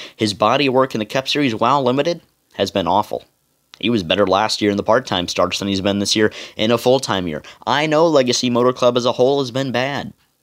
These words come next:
but his teammate's still beating him. His Rookie of the Year contender in Ty Gibbs, he had, he had already won that award by week five or six. No contest. He might make the playoffs. What's Noah Gragson gonna be doing? Sitting on the freaking couch. Sitting on the freaking couch.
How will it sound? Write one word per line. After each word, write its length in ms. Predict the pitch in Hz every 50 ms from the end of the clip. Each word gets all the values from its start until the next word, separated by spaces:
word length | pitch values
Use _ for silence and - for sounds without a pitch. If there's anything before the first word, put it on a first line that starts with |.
| _ _ _
but 120 | - 82
his 160 | 85 82 - -
teammate's 400 | - 117 120 123 123 120 - -
still 160 | - 120 110
beating 320 | 113 120 123 123 117 90
him. 140 | 80 - - - - - -
His 220 | - 113 120 104
Rookie 260 | 113 120 131 - 139 127
of 60 | 110
the 60 | 110
Year 340 | 104 110 131 143 139 131 - _
contender 500 | - - 131 127 - 143 143 143 147 147
in 140 | 143 120 104
Ty 260 | - - 123 131 135
Gibbs, 380 | 123 123 127 127 139 143 - - - - - _
he 140 | - 117
had, 280 | 101 82 73 71 - -
he 140 | - 101 117
had 80 | 117
already 220 | 107 101 101 101 101
won 180 | 92 98 104 104
that 120 | 104 104 104
award 380 | 95 98 104 110 110 107 87
by 160 | 90 92 101
week 200 | 98 98 104 101
five 280 | - - 107 107 117 113
or 80 | 107 101
six. 560 | - - 123 - - - - - - - - _ _
No 160 | 90 95 101
contest. 680 | 101 - 101 117 123 120 - - - - - - - _ _ _ _ _ _ _ _
He 120 | - 139
might 180 | 151 139 131 107
make 200 | 104 104 107 -
the 80 | 127
playoffs. 540 | 123 - 131 147 160 127 - - - - - - - - - _
What's 260 | - - 92 107 - -
Noah 220 | 117 110 113 117
Gragson 380 | 110 110 117 120 123 - - 127
gonna 120 | 127 131
be 100 | 131 127
doing? 320 | 117 127 135 143 147 147 - - - _ _
Sitting 460 | - - - - - 123 127 107 120
on 140 | 117 113 110
the 60 | 107
freaking 340 | - - 104 104 - 101 95
couch. 420 | - - - - - - - - _ _ _ _ _ _ _ _ _ _ _ _ _ _ _ _ _ _ _ _ _ _ _ _ - - _
Sitting 360 | - - - - 104 - 101
on 100 | 107 104
the 60 | 101
freaking 320 | - - 95 92 92 90 -
couch. 420 | - - - - - - - -